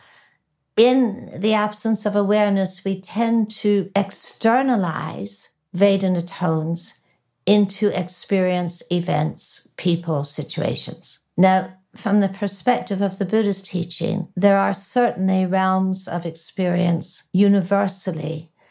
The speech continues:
that hold that implicit, unpleasant experience. A broken leg, we don't enjoy. No one's gonna say this is pleasant.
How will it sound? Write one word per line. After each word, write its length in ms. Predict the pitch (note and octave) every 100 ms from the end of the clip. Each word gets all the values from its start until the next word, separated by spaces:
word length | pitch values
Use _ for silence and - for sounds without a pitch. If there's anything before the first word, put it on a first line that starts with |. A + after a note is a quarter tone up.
| _ -
that 160 | F#3
hold 420 | E3+ - E3 D#3+ E3
that 160 | E3
implicit, 680 | E3 E3+ - E3 - - - _ -
unpleasant 800 | E3+ D3+ - D#3 D#3 - - - - _
experience. 800 | D3 - - - E2 - - - _ _ _
A 60 | D#3+
broken 500 | F#3 E3+ E3 E3+ E3
leg, 360 | D#3 D3+ D3+ - _ _ _ -
we 120 | F#3
don't 340 | E3+ D#3+ C#3 D3+
enjoy. 500 | D3+ - - C3+ B2+ _ _ _ _
No 120 | F3 D3+
one's 220 | D3+ -
gonna 160 | D3
say 320 | C#3+ - - C3+
this 220 | C#3 -
is 100 | C#3
pleasant. 520 | - B2 - - -